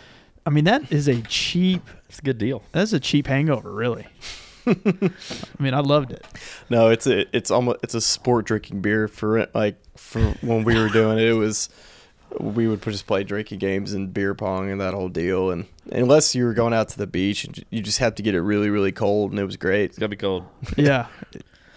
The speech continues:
Speaker 1: that's, that's
Speaker 2: So,
Speaker 1: true.
Speaker 2: so what's next for the podcast, man? Like, I said, I know, so you know, you, I, you did your trailer. I've seen that, and then I listened to the episode with you and J T, which was super cool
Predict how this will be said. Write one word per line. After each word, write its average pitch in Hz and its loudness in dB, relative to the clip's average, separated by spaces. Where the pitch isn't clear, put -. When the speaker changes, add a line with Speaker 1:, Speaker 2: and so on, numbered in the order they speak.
Speaker 1:
that's, - -6
that's - -14
Speaker 2:
So, 139 4
Speaker 1:
true. - -8
Speaker 2:
so - 0
what's 165 0
next 165 2
for - -6
the 139 -4
podcast, 151 2
man? 117 2
Like, 113 2
I - -12
said, 120 0
I 123 4
know, 123 2
so - 0
you 113 2
know, 120 0
you, 117 -2
I, 104 -2
you 107 -6
did 113 -4
your 117 -2
trailer. 107 2
I've 101 0
seen 107 -4
that, 104 0
and 95 -4
then 98 0
I 95 2
listened 110 -4
to 117 0
the 101 2
episode 104 0
with 95 -8
you 101 2
and 98 -2
J 95 0
T, 95 -2
which 92 -6
was 90 -4
super 107 -2
cool 101 0